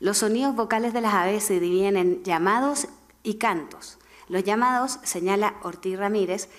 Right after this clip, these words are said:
son vocalizaciones cortas, generalmente compuestas por una nota o sílaba, las cuales son emitidas tanto por machos como por hembras en cualquier estación del año,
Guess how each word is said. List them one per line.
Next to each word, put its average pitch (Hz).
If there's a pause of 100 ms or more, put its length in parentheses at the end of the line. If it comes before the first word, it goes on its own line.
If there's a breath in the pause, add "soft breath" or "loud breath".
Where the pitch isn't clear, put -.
(140 loud breath)
son 185
vocalizaciones 220
cortas, 226
generalmente 214
compuestas 220
por 190
una 180
nota 233
o 214
sílaba, 147 (380 loud breath)
las 185
cuales 226
son 208
emitidas 196
tanto 185
por 165
machos 240
como 180
por 170
hembras 220
en 185
cualquier 175
estación 208
del 202
año, 165